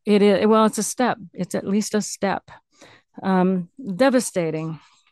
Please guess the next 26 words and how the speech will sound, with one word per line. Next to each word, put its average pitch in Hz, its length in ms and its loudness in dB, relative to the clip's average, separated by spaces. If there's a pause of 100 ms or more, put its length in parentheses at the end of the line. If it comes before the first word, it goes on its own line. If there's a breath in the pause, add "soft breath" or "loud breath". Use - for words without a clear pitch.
(340)
The, 220 260 2
the, 226 420 2
when 247 220 4
you, 277 180 4
when 294 180 2
you 359 180 4
recognize 175 840 -2
that 180 380 0 (1500 soft breath)
this 208 160 -6
person 214 420 0
that 185 160 0
you've 185 160 -2
idolized, 202 640 2
that 170 120 -6
you've 175 120 -6
handed 208 420 2
your 180 180 2
life 202 380 0
and 180 120 -4
your 165 100 -6
secrets 202 600 -6
and 170 180 -4
your 165 140 -6
fears 208 560 0
and 175 120 -4
your 165 240 -4